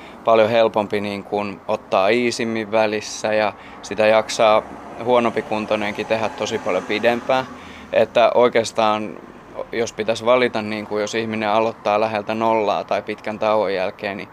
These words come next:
paljon mieluummin sillä pyöräilyllä kuin, kuin vaikkapa juoksulla. Että,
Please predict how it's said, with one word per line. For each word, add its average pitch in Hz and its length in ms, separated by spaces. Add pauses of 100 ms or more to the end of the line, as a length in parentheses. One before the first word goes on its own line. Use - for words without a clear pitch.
(240)
paljon 104 240
mieluummin 110 400
sillä 98 200
pyöräilyllä 90 680
kuin, 87 220 (500)
kuin 101 120
vaikkapa 85 380
juoksulla. 87 600 (180)
Että, 104 440